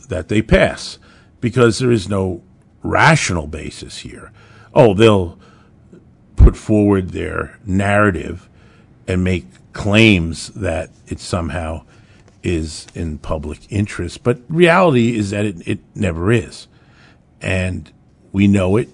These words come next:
and we see it, and it is something that, um, we have to not give up, and we have to fight. So here's a letter that I received from,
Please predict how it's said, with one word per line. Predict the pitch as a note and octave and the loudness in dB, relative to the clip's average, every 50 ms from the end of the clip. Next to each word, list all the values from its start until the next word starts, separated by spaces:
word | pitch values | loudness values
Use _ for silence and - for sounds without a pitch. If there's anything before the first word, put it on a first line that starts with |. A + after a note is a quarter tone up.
| _ _ - | _ _ -6
and | F2 F2+ F2 | -6 -4 -4
we | F2+ F#2 | -4 -6
see | - - - F2+ D2+ D2+ | -6 -6 -6 -6 -6 -6
it, | E2+ F#2 - _ _ _ _ _ _ _ _ _ _ _ _ _ _ _ _ _ - | -8 -10 -14 _ _ _ _ _ _ _ _ _ _ _ _ _ _ _ _ _ -10
and | F#2 F2 F2 E2+ F2 F2+ - - _ _ _ | -8 -8 -8 -8 -8 -10 -14 -18 _ _ _
it | A2+ - - _ _ | -12 -12 -12 _ _
is | - G2+ | -14 -12
something | - - A#2+ G2+ G2+ - - G#2+ G2+ G2+ F#2 | -6 -4 -4 -4 -4 -4 -4 -4 -4 -4 -4
that, | F#2+ F2+ F#2 F#2+ F#2 G2 - _ - | -6 -6 -6 -6 -8 -10 -14 _ -8
um, | F#2 F#2 F#2+ F#2 F2+ D#2+ - - _ _ _ _ - - _ _ _ _ _ _ _ _ _ _ - - - _ _ _ _ _ - | -6 -4 -4 -4 -6 -6 -10 -14 _ _ _ _ -20 -20 _ _ _ _ _ _ _ _ _ _ -18 -18 -18 _ _ _ _ _ -8
we | - | -6
have | - F#2+ G#2 - | -4 -4 -4 -2
to | - B2 A2 | -2 -2 -2
not | G#2 G2 F#2 G#2 B2 - | 0 0 0 -2 -2 0
give | - D#3+ D3+ B2+ | 0 2 2 2
up, | A2+ B2 - - - _ _ _ _ _ _ _ _ _ | 0 0 -2 -6 -14 _ _ _ _ _ _ _ _ _
and | - G2+ | -8 -4
we | G#2 G#2 | -4 -2
have | F#2+ F#2+ F#2+ F#2 | -2 -2 -4 -6
to | - A#2+ | -8 -10
fight. | - - - G2 F#2+ E2 - _ _ _ _ _ _ _ _ _ _ _ _ | -6 -4 -4 -4 -4 -6 -10 _ _ _ _ _ _ _ _ _ _ _ _
So | - - F#3+ F3+ | 4 6 8 8
here's | F#3+ A#3 C#4+ A3+ F#3 | 8 6 4 2 2
a | F#3+ | 2
letter | G3+ - F#3 D#3+ A2 E2+ D2+ | 4 4 4 4 2 0 -2
that | D#2+ - G2 F#2+ | -4 -4 -2 -2
I | F#2 F2+ | 0 0
received | E2+ E2+ - - - E2 D#2+ F#2 F#2+ - | -2 -4 -6 -6 -8 -8 -8 -8 -10 -12
from, | - - D#2 D#2+ E2+ F2 | -12 -10 -10 -8 -10 -12